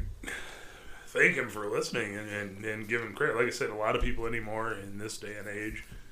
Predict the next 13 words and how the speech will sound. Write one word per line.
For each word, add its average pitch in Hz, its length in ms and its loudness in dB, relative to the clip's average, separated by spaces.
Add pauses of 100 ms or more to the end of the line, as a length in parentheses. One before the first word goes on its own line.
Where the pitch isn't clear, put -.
(280)
I 180 100 12
don't 139 160 12
agree 113 280 0
with 92 140 -6
them, 120 220 0
so 120 160 0
I'm 156 220 8
just 131 220 4
not 147 220 -4
gonna 170 160 2
listen 190 340 2
to - 100 4
them. - 100 -6